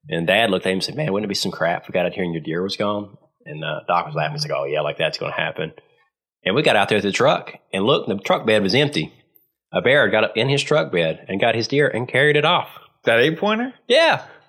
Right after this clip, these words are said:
Speaker 2: Fuck, man.
Speaker 1: Carried it off. We found it, uh, we went looking for it that night.
Speaker 2: Yeah.
Speaker 1: And, uh,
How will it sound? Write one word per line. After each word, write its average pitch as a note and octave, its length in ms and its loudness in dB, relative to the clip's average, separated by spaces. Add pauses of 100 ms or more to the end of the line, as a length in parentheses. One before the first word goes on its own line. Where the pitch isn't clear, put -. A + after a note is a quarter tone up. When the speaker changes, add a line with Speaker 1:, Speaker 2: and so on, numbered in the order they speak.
(880)
Speaker 2:
Fuck, F3+ 480 -2
man. A2 80 -6
Speaker 1:
Carried F3+ 180 4
it F#3 120 2
off. F#3+ 480 0
We A#2 160 -2
found C#3+ 300 4
it, B2 120 2
uh, F#2 380 4 (500)
we A#2 80 2
went D3+ 160 2
looking E3+ 220 2
for A2+ 160 4
it - 80 -6
that A#2+ 180 4
night. D#2+ 320 0 (260)
Speaker 2:
Yeah. A2 360 4 (360)
Speaker 1:
And, F#2+ 320 2
uh, F2+ 440 4